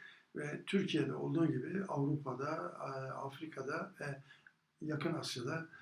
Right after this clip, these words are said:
faaliyetlerini, e, sürdürüyorlar. Buna, bu tarzda, yani bu formatta mağazalar devam ediyor.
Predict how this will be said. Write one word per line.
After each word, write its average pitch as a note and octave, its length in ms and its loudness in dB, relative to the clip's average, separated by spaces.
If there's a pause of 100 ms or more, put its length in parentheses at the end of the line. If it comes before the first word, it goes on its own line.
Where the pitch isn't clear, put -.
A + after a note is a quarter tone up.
(260)
faaliyetlerini, C#3+ 840 2 (400)
e, C3 280 -4
sürdürüyorlar. C#3+ 800 2
Buna, D3 380 0
bu E3 100 4
tarzda, B2 380 0 (340)
yani - 200 -6
bu C#3+ 60 -4
formatta - 520 -8
mağazalar D3+ 540 -4 (400)
devam D#3 340 0
ediyor. D3 420 2